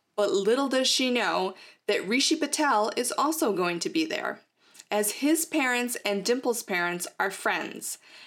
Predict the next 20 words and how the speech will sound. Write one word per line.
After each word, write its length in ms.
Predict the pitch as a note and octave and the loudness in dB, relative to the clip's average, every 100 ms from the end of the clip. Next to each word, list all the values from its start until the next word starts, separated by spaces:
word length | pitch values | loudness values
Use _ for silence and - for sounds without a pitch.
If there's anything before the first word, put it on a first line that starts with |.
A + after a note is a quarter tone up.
| - F#3+ | -8 -2
And 160 | G3+ | 2
this 180 | F#3 F#3 | 2 0
camp 300 | - D4+ F4+ | 0 0 2
experience 680 | D#4+ - - F3+ E3+ F3 F3 | -2 -2 0 2 2 0 -2
is 200 | G3+ G#3 | 0 2
a 60 | F#3+ | 2
way 220 | F#3 F#3 | 2 0
for 240 | F#3 F#3+ | 0 0
Rishi 540 | F#3+ D4+ F#4 - F3+ F#3+ | 2 2 4 2 2 0
to 140 | - | 0
basically 760 | G3 F#3+ G3 G3 F#3+ F#3+ F#3 F#3 - - - | 2 2 2 -2 2 2 0 -4 -16 -18 -4
meet 380 | A3+ C#4 D#4 - | 0 2 0 0
and 180 | A#3+ A#3 | -2 -2
see 380 | - A#3+ G3+ G3 | 0 0 2 2
if 240 | G3 G3+ | 0 -2
Dimple 380 | - A#3+ A#3+ F#3 - | 0 0 0 0 0
is 140 | F#3 | 2
a 80 | G3 | 2
compatible 600 | F#3+ G#3 A3+ A3+ A#3 A3+ | 0 -4 -2 -2 -2 -4
partner 640 | - C4+ - F3+ F3 F#3 | -4 -2 0 0 0 -2